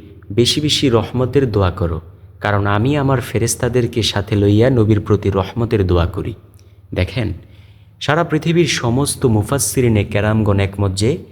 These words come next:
এইখানে রব্বুল আলামিন রহমতের দোয়া বলতে এই দরুদ পাঠের নির্দেশ দিয়েছেন। দেখেন,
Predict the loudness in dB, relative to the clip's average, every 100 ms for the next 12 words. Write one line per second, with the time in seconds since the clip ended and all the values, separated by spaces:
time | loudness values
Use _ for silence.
0 | -20 -8 -4 -4 -2 -2 0 0 -2 -2
1 | 0 2 2 2 2 0 -2 -8 -20 -20
2 | -4 -2 -2 -2 -2 0 0 2 2 4
3 | 2 0 0 0 -2 -12 -20 -20 -10 0
4 | 2 2 2 2 0 -2 -4 0 0 0
5 | 0 -2 2 2 2 -2 -6 -10 -20 -20
6 | -20 -20 -20 -20 -20 -4 -2 0 0 -2